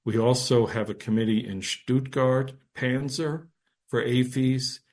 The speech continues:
and at, um, in Brussels, in Belgium. So this is,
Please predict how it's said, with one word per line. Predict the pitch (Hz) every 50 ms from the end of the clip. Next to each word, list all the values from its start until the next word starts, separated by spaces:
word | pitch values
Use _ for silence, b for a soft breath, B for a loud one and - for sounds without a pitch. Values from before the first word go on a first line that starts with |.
| _ _ _ _ _ _ _ -
and | 131 120 117 120 120 120 120 117 117 - - -
at, | - 120 104 107 107 107 107 - - -
um, | 127 107 104 104 98 95 95 95 98 - _ _ -
in | 123 110 107
Brussels, | 101 - 120 113 113 113 - - 85 78 - -
in | 104 95 87
Belgium. | 92 98 95 95 87 - - 82 78 - _ _ _ _ _ _ _
So | - - 110 101 101 123 127 -
this | 123 123 120 - -
is, | 127 123 117 - - -